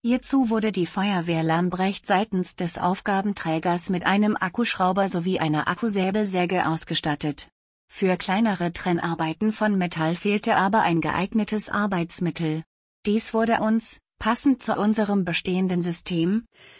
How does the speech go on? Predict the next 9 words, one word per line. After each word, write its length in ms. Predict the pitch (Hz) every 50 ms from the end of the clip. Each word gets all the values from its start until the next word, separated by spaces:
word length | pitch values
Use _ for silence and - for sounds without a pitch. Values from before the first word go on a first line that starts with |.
| - _ _
durch 220 | - 208 196 196 -
die 120 | - 214
Firma 360 | - - 233 226 247 262 277
Hellenbrand 680 | 262 185 202 202 220 226 226 196 180 180 175 175 - -
G 160 | - 185 -
M 180 | - 170 175
B 160 | 175 185 196 180
H 200 | 170 175 180 -
übergeben. 720 | - 147 165 175 185 - 202 170 160 165 151 147 143 147